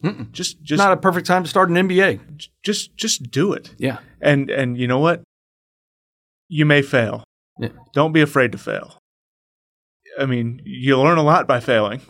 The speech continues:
Speaker 2: Now, I, there's only so many, so many times I wanna learn the lessons, <laughs> but, but I mean, just go out, just go out there and, and take the risk.
Speaker 1: Yeah.
Speaker 2: And, and, and fortunately, I have support at home. My wife is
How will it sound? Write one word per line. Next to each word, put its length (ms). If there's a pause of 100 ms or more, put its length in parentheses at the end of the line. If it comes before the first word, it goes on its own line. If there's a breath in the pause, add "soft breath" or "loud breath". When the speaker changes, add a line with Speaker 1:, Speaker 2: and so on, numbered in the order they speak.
(1160 soft breath)
Speaker 2:
Now, 200
I, 240 (440)
there's 140
only 140
so 120
many, 200 (160)
so 220
many 340 (200)
times 240
I 60
wanna 400
learn 220
the 80
lessons, 420
<laughs> 60
but, 180 (1300 loud breath)
but 140
I 40
mean, 360 (580 soft breath)
just 240
go 140
out, 180
just 220
go 100
out 160
there 240
and, 180
and 360
take 240
the 80
risk. 500 (280)
Speaker 1:
Yeah. 200 (180)
Speaker 2:
And, 280
and, 280
and 280
fortunately, 400
I 160
have 440 (720)
support 400
at 80
home. 400
My 140
wife 340
is 240